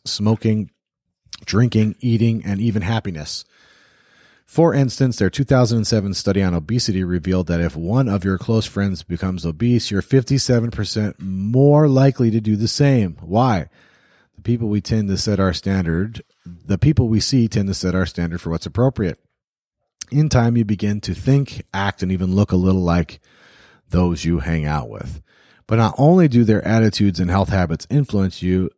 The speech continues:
their relative success does too. If people, if the people you spend time with are high achievers, their achievements can influence your own. A study featured in the psychology journal Social Development shows that out of five hundred school-aged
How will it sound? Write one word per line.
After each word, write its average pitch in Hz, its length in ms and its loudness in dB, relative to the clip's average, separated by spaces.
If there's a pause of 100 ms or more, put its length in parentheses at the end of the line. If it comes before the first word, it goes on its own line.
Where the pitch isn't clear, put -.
their 87 540 0
relative 107 400 -2
success 90 440 -6
does 69 280 -8
too. 92 320 -2 (120)
If 90 200 -8
people, 185 640 2
if 107 120 -2
the 117 100 0
people 175 220 2
you 170 120 4
spend 147 260 0
time 117 300 2
with 104 240 0 (100)
are 82 380 0
high 123 180 0
achievers, 92 640 0
their 107 160 0
achievements 98 480 -4
can 92 300 -2
influence 92 520 -6
your - 140 -6
own. 120 260 0 (880)
A 104 120 0
study 135 260 2
featured 120 320 0
in 107 80 -2
the 95 80 0
psychology 101 560 0
journal 95 540 0
Social 101 560 -2
Development 87 640 -2
shows 95 320 0
that 90 160 0
out 95 180 2
of 90 140 0
five 135 320 -2
hundred 120 260 2
school-aged 101 760 0